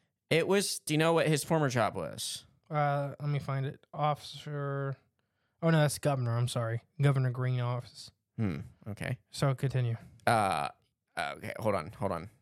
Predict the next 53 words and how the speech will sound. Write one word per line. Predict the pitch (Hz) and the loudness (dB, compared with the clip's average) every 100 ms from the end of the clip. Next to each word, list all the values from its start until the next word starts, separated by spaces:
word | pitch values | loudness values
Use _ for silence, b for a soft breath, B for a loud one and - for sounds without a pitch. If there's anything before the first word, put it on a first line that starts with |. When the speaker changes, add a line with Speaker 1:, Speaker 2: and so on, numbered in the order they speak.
| - B B B | -18 B B B
Speaker 1:
He, | - 156 185 220 - - | -4 -2 0 -4 -10 -6
w-, | 127 - - | -6 -6 -8
uh, | - - - | -12 -10 -6
shoot, | - 123 98 | -4 -4 -4
now | 101 98 | -4 -2
I'm | |
drawing, | 107 92 87 | -2 -4 -4
I'm | 101 95 | -4 -4
just | - | -4
thinking, | 123 110 104 107 - | -2 -2 -4 -4 -4
now | 113 110 | -2 0
I'm | |
drawing | 117 113 113 | 0 0 -2
a | |
blank. | 123 120 98 | -2 -2 -2
It's | - - | -6 -2
like | 113 117 | -2 -2
it | |
just | 110 120 117 | -2 -4 -2
escaped | - 123 110 | -2 -2 0
my | 110 | 0
mind. | 113 104 - B - | 0 -2 -6 B 0
He | 185 | 4
was | 208 | 4
the | 214 | 2
former | 190 220 | 2 2
police | - 185 175 - | 2 2 2 2
at | 139 139 | 2 2
the, | 143 131 127 123 123 120 113 | 0 0 0 0 0 0 -2
gosh | 143 139 | -2 -2
dang | - 104 | 0 0
it, | 98 | 0
it | 104 | 0
was | 104 | 0
the | 110 | -2
last, | 113 113 117 | -2 -2 -4
like, | 85 104 B B B | -6 -8 B B B
it | |
was | 156 151 | 4 6
one | 233 | 4
of | |
the | 202 | 4
last, | 160 165 151 | 4 4 2
like, | 127 107 | -4 0
weird, | 127 131 127 113 - _ _ _ _ _ _ - | 4 6 4 2 -4 _ _ _ _ _ _ 2
um, | 110 107 110 | 2 2 0
events | 107 110 117 - | 0 2 0 0
that | 104 101 | -2 0
happened, | 95 - 98 | 0 0 -2
like, | 95 - 131 | -2 -4 0
you | 113 | 2
know, | 107 | 4
world, | 110 110 107 | 4 4 2